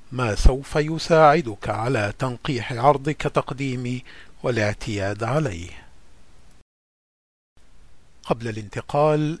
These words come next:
إلى الجزء الأخير من سلسلة العروض التقديمية، لنراجع سريعاً ما تعلمناه هنا. ولقد تعلمنا كيفية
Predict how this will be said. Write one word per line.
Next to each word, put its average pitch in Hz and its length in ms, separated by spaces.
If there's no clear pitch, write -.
إلى 120 160
الجزء 104 440
الأخير 143 540
من 117 180
سلسلة 104 640
العروض 120 440
التقديمية، 147 880
لنراجع 123 760
سريعاً 113 680
ما 123 220
تعلمناه 107 920
هنا. 139 340
ولقد 101 320
تعلمنا 143 680
كيفية 123 600